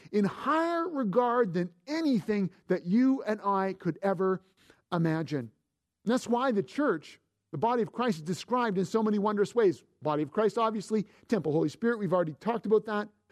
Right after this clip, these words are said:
But also the bride of Christ, a royal priesthood, a holy nation, Christ's ambassadors, salt and light. And all as the unified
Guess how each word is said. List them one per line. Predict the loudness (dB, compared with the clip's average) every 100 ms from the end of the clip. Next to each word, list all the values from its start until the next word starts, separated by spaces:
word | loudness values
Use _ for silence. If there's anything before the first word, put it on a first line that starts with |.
| -6
But | 0 2
also | 2 0
the | -2
bride | -2 -2 0 2 2
of | -2
Christ, | -2 -2 -2 -6 -20 -20 _ _ _ -12 0
a | 2
royal | 4 2 0
priesthood, | -4 2 4 2 0 0 0 -2 -16 -14 -2
a |
holy | 0 4 2 4 0 0 -6 0
nation, | 2 4 2 0 -2 -2 -8 _
Christ's | 0 0 0 -2
ambassadors, | -2 0 -2 -4 -4 -2 0 0 -2 -14 _
salt | -16 -2 -2 -2 -6 -18 _ _ _ _ _ _ 0
and | 2
light. | 4 2 -4 -12 _ _ _ _ _ _ _ _ _ _ _ -20 _ _ _ _ -2
And | -2 -2
all | -2 2 2 0 -4 _ _
as | -2 -2
the | 0 0
unified | 0 2 2 2 0 0 0 0